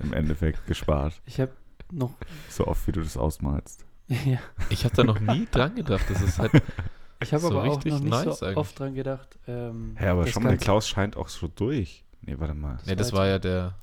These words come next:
Speaker 1: Das,
Speaker 3: was
Speaker 1: der,
Speaker 2: Das war
Speaker 1: also
Speaker 2: der
Speaker 1: grad,
Speaker 2: falsche Pinsel, ne?
Speaker 1: grad hast du so durchgescheint. Das ist ja auch geil.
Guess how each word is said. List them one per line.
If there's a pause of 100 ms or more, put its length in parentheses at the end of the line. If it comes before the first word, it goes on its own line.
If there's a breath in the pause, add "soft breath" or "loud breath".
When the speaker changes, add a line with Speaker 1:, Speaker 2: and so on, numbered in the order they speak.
(760)
Speaker 1:
Das,
Speaker 3:
was
Speaker 1:
der,
Speaker 2:
Das
war
Speaker 1:
also
Speaker 2:
der
Speaker 1:
grad,
Speaker 2:
falsche
Pinsel,
ne?
Speaker 1:
grad
hast
du
so
durchgescheint.
Das
ist
ja
auch
geil.